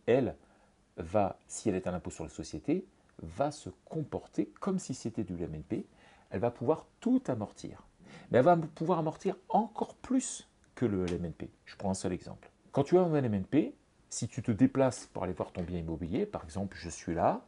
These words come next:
à Lyon, on imagine que, euh, je fais quelque chose à Toulouse, d'accord ? Et je prends ma voiture. Si tu es en L M N P, tu ne pourras pas déduire tes frais des indemnités kilométriques parce que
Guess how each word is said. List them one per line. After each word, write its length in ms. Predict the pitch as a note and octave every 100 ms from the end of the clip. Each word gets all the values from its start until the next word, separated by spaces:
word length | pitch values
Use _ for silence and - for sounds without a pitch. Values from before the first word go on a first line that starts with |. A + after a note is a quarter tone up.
| _
à 100 | -
Lyon, 340 | D#2+ F2 C#3 F#3+ - - -
on 120 | G2
imagine 360 | G2 F#2+ A#2+ G#2
que, 140 | G2
euh, 420 | F#2 - - - D#2+ - -
je 140 | - -
fais 100 | E3
quelque 180 | - -
chose 180 | C#3
à 60 | A2
Toulouse, 420 | - F2 - - _ _ _ _ -
d'accord ? 320 | - A#2 D3 -
Et 40 |
je 100 | -
prends 200 | - B2+
ma 100 | A#2
voiture. 420 | F#2 F2 - - - _ _ - - -
Si 180 | -
tu 100 | G#2
es 40 | A2+
en 160 | G#2 G2+ -
L 120 | G#2+
M 100 | G#2+
N 100 | F#2
P, 280 | - C#3+ -
tu 120 | -
ne 60 | G2+
pourras 240 | - F#2
pas 180 | - F#3+
déduire 460 | - F#2 G2+ F#2 - _ _ _ _ _
tes 80 | -
frais 300 | - - G2 - _
des 140 | G2 F#2
indemnités 340 | F2+ E2+ -
kilométriques 520 | - F2 G2 - - -
parce 140 | -
que 100 | -